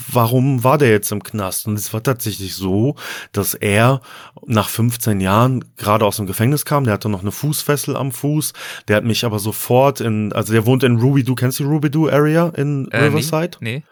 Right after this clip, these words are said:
Speaker 1: Okay, also Ruby Doo ist so das Ghetto von Riverside.
Speaker 2: Okay.
Speaker 1: Ja?
Speaker 2: Ja.
Speaker 1: Also w-, wenn du, wenn du, wenn du Riverside entlang fährst und du fährst, ähm, Ruby Doo raus, dann zelten auch teilweise da schon Leute so an den Ausfahrten und sowas. Und die Häuser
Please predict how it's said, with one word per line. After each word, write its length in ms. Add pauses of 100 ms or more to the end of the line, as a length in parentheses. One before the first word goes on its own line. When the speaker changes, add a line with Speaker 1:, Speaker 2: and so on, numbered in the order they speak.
(260)
Speaker 1:
Okay, 320 (220)
also 220
Ruby 240
Doo 160
ist 80
so 80
das 160
Ghetto 240
von 160
Riverside. 640 (100)
Speaker 2:
Okay. 300
Speaker 1:
Ja? 240 (180)
Speaker 2:
Ja. 160 (160)
Speaker 1:
Also 420
w-, 120
wenn 180
du, 160
wenn 140
du, 160
wenn 120
du 100 (280)
Riverside 560
entlang 320
fährst 320
und 140
du 40
fährst, 560 (380)
ähm, 260
Ruby 320
Doo 280
raus, 640
dann 200
zelten 540
auch 160
teilweise 480
da 140
schon 180
Leute 360
so 160
an 80
den 120
Ausfahrten 760
und 120
sowas. 280
Und 100
die 60
Häuser 340